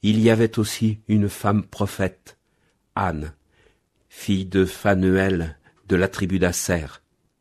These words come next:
Elle était très avancée en âge. Après sept ans de mariage, demeurée veuve, elle était arrivée à l'âge de quatre-vingt-quatre ans. Elle ne s'éloignait pas du temple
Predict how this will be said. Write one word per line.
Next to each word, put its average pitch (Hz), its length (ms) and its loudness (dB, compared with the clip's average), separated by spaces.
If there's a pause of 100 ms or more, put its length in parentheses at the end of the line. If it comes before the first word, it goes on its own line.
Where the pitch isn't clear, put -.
(520)
Elle 95 140 2
était 92 240 0
très 98 340 -2
avancée 95 460 -2
en 92 160 0
âge. 82 420 -4 (840)
Après 95 360 -4
sept - 340 -4
ans 92 80 2
de 85 80 -4
mariage, 90 640 -4 (380)
demeurée 98 400 2
veuve, 87 480 -2 (560)
elle 98 160 0
était 95 320 -2
arrivée 98 360 0
à 92 100 2
l'âge 92 280 0
de 95 100 -2
quatre-vingt-quatre 90 840 -4
ans. 73 180 -6 (760)
Elle 101 360 2
ne 98 120 2
s'éloignait 98 600 2
pas 98 200 -2
du 98 160 -4
temple - 500 -4